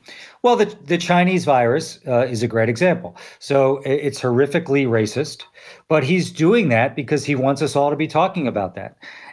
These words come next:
And it makes me sad 'cause we should talk about it. We ke-, we shouldn't have a president saying Chinese virus. But, you know, he doesn't want the focus on the tests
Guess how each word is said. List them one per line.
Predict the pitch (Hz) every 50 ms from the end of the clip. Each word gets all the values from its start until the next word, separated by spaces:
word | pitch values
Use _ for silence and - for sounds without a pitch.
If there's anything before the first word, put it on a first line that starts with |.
| _ _
And | 151 160 190
it | 220
makes | 226 254 277 - -
me | 220
sad | 202 - - 135 123 139 139
'cause | 185 175 175
we | 185 185
should | 180 - 262 247
talk | - 196 139 123 -
about | 95 95 92 92 90
it. | -
We | 120 135
ke-, | 135 - 160 143
we | 147 143
shouldn't | 135 175 185 175 175
have | 160 151
a | 139
president | - - 147 151 151 143 127 123 127 123 - - - - _
saying | - 156 151 139 135 127
Chinese | - - 131 127 123 123 117 107
virus. | 131 156 185 147 101 92 92 - - - - - - - _
But, | 165 170 175 175 - - _
you | 175 147 139 156
know, | 156 147 135
he | - - 202
doesn't | 202 220 - 170 175
want | 151 156 147
the | - 139
focus | - 175 202 208 170 143 - 139
on | 123 123
the | 117
tests | 113 - - 185 131 - - - - - - -